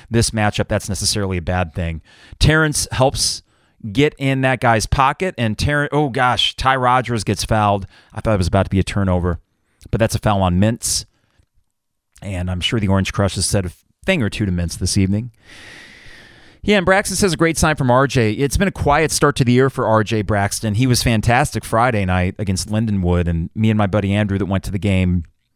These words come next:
um, were, we said right before, 'God, an R J night would be nice,' and we got one. This is gonna be Terrence Shannon for three from the corner. It's up and no good.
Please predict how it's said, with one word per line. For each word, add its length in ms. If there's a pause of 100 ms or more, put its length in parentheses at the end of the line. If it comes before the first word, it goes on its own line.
(320)
um, 220
were, 180 (420)
we 140
said 180
right 120
before, 240
'God, 180
an 80
R 140
J 160
night 180
would 100
be 120
nice,' 260
and 180
we 120
got 200
one. 180
This 140
is 60
gonna 140
be 80
Terrence 260
Shannon 300
for 160
three 400
from 160
the 40
corner. 360
It's 120
up 140
and 80
no 100
good. 460